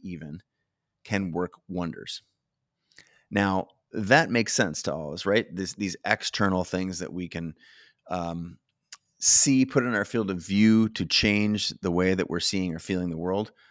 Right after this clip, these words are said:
But don't neglect your mental surroundings as well. Now, what do I mean by that?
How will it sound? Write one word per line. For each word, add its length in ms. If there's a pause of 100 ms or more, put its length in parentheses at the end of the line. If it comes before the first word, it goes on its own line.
(840)
But 240
don't 260
neglect 600 (220)
your 260
mental 760
surroundings 600
as 140
well. 240
Now, 140
what 120
do 100
I 60
mean 220
by 140
that? 240